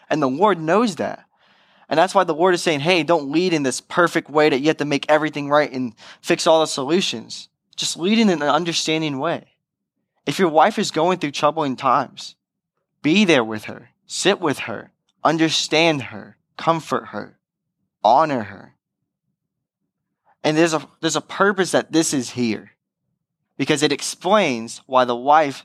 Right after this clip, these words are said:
submits to the husband. The husband is the spiritual leader.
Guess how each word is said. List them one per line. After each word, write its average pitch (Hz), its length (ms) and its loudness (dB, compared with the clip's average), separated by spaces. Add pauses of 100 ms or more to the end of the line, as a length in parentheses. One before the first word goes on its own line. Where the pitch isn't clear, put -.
(120)
submits 135 500 -6
to 131 100 -8
the 110 140 -8
husband. 120 540 -6 (640)
The 120 80 -8
husband 190 380 2
is 147 140 -2
the 139 80 -8
spiritual 156 600 -2
leader. 139 460 -8